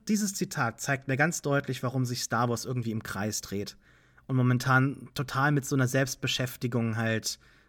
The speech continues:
äh, im Sand feststeckt. Also, dass wir so, so Scharnierelemente erzählt bekommen, anstatt mal was komplett Neues zu machen. Von mir aus, aus, von mir aus auch Rian Johnsons neue Trilogie.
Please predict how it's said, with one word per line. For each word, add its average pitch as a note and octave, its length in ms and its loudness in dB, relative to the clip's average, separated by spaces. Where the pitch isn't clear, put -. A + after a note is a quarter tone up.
äh, G2 1120 -4
im A#2+ 120 -2
Sand A#2+ 280 0
feststeckt. - 680 -6
Also, B2+ 140 -2
dass A#2+ 180 -2
wir B2 100 0
so, A2+ 320 0
so C3 160 0
Scharnierelemente B2 960 4
erzählt A2+ 500 -2
bekommen, A2 540 -2
anstatt C3 360 0
mal B2 400 2
was B2+ 200 -4
komplett C3 360 2
Neues A#2+ 560 2
zu - 120 -2
machen. G2 460 -2
Von C#3+ 180 6
mir D#3+ 160 8
aus, D3 100 2
aus, C#3 220 -4
von D3+ 180 2
mir G3+ 160 8
aus F#3 120 2
auch C#3 160 -2
Rian C#3+ 260 4
Johnsons C3 400 2
neue B2 240 2
Trilogie. A2 560 0